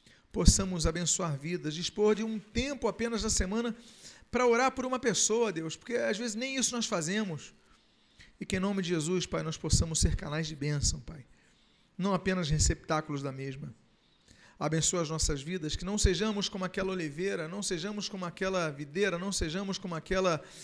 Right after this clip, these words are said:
figueira, mas possamos,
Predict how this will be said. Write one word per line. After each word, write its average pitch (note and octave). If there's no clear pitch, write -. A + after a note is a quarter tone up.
figueira, F3+
mas F3+
possamos, E3+